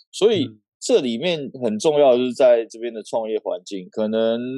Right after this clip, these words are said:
Speaker 1: 不是说这边的创业环境非常好，但是这边有一个一亿人口的创业机会，就是你怎么去，去创业，你可以拿到一亿人口的市场，我觉得这是一个很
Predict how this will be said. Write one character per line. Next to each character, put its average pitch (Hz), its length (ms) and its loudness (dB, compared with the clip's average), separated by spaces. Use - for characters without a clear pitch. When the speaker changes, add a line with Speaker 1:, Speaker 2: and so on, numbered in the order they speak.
Speaker 1:
不 165 100 2
是 226 140 0
说 202 240 4
这 196 100 -4
边 190 120 -4
的 165 80 -8
创 180 280 -2
业 165 80 -4
环 147 220 0
境 160 140 -8
非 143 120 0
常 143 140 0
好， 135 260 -4
但 175 140 0
是 160 80 -12
这 160 80 -8
边 165 100 -12
有 113 200 0
一 127 80 0
个 117 420 -4
一 175 100 -4
亿 196 280 0
人 135 240 0
口 101 240 -6
的 104 160 -6
创 120 260 -6
业 117 160 -2
机 104 260 -8
会， 117 160 2
就 143 80 0
是 170 140 2
你 151 160 -2
怎 143 100 0
么 113 140 0
去， 127 580 0
去 143 160 -2
创 123 360 0
业， 120 140 0
你 101 140 -4
可 113 80 2
以 110 60 0
拿 101 180 0
到 117 180 2
一 - 80 -20
亿 110 240 -6
人 92 160 -2
口 92 160 -8
的 95 80 -12
市 98 240 -6
场， - 160 -4
我 104 160 -2
觉 107 120 -2
得 107 80 2
这 113 100 0
是 110 140 -2
一 104 80 0
个 101 80 0
很 92 100 -6